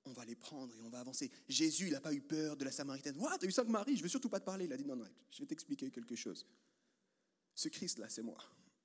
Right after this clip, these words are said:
Tu comprends ce que ça crée, l'appartenance ?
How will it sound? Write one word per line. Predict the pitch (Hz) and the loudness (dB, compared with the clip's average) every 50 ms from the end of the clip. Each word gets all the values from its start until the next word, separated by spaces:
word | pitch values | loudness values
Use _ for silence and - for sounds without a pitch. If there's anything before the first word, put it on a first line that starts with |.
| _ _ _ _ _ _ _ _ _ _ _ _ _ _ _ _ - - - - | _ _ _ _ _ _ _ _ _ _ _ _ _ _ _ _ -20 -6 -2 0
Tu | 185 | 4
comprends | 165 208 185 - 247 240 | 4 4 6 6 4 4
ce | 247 | 4
que | 226 | 4
ça | - - 147 | 2 2 2
crée, | - - - 196 180 | -2 -2 2 4 4
l'appartenance ? | 143 143 135 151 147 - - - 147 165 165 - - - - - - | 4 4 2 0 -2 -4 -4 -4 -4 -4 -6 -8 -6 -6 -6 -6 -6